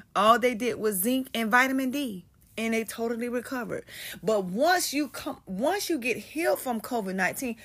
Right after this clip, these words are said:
continue to take these things. Continue to take this thing 'cause we are not out of the woods yet. We're not out of the woods yet.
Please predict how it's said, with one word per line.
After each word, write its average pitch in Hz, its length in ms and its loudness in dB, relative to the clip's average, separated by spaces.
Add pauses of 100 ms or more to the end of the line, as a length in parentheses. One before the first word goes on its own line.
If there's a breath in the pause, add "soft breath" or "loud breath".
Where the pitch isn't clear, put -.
(120 loud breath)
continue 403 640 -2
to - 140 -4
take 403 340 0
these 311 280 -2
things. 151 680 -6 (600 loud breath)
Continue 392 520 2
to - 140 -4
take 415 240 2
this 370 120 -2
thing 302 120 0
'cause 262 220 -2
we 381 240 0
are 277 180 4
not 302 360 2 (120)
out 294 220 4
of 226 160 -2
the 185 100 0
woods 180 420 2
yet. 147 460 2
We're 277 240 0
not 349 300 2
out 277 160 2
of 240 100 -6
the 214 80 0
woods 185 380 -4
yet. 147 260 -2